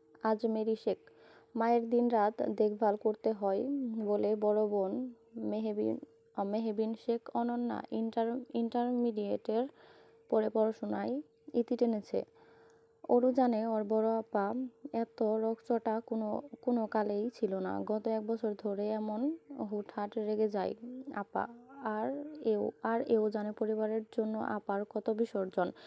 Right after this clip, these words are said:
এমনটা নয় যে অনু বয়সে অরুর থেকে খুব বড়। পিঠে,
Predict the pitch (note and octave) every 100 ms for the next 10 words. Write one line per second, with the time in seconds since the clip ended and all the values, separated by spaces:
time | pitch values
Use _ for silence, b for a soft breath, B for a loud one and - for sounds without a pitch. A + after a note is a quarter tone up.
0 | B B - B3+ B3+ A#3+ A#3 A3 G#3+ A#3+
1 | B3 A#3 G3+ - A3 A3 A3 G#3+ G#3+ G#3
2 | G#3 G#3 G#3+ G#3+ - A3 G3+ G#3 - G3+
3 | F#3+ G3+ F#3+ F#3+ - - - - B3+ A#3+